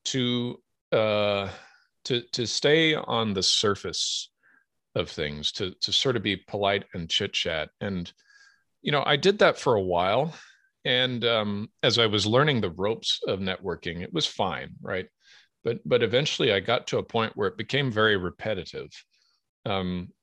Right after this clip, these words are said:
and especially if you're in a, medium to small size town where you know a lot of the people,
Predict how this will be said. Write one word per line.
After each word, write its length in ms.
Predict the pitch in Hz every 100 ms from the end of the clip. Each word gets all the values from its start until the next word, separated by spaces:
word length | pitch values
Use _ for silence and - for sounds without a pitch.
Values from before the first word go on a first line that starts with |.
| _
and 140 | 101
especially 480 | 92 - 147 - 135
if 120 | 104
you're 200 | 110 104
in 80 | 101
a, 320 | 92 90 82 85 _ _
medium 460 | 95 98 98 92 85
to 100 | 98
small 360 | - 101 87
size 380 | 85 90 85 80
town 460 | - 120 110 101 87
where 180 | 85 82
you 380 | 85 82 78 - _ _ _ _ _ - _
know 340 | 101 110 113
a 40 | 95
lot 240 | 90 92
of 60 | 82
the 80 | 80
people, 580 | - 104 92 76 71